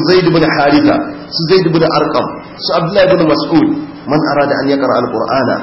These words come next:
ratban kama unzil, falyaqra'hu ala qira'ati ibn Ummi Abd."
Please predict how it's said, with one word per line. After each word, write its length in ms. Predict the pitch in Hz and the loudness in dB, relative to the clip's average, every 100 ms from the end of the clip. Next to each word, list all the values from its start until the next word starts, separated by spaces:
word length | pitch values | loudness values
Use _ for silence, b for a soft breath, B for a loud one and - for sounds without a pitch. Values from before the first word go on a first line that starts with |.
| - | -4
ratban 460 | 127 156 151 143 131 - | -2 -2 0 0 0 -2
kama 260 | 123 120 131 | -2 0 2
unzil, 420 | 156 147 143 - - - B B | 2 2 0 -2 -6 -12 B B
falyaqra'hu 560 | 113 131 120 117 113 113 | -4 -2 0 -2 -2 -2
ala 200 | 110 117 | -2 -2
qira'ati 340 | 107 104 - 107 | -2 -4 -4 -6
ibn 140 | 107 | -6
Ummi 220 | 104 110 104 | -4 -4 -4
Abd." 260 | 101 - | -4 -6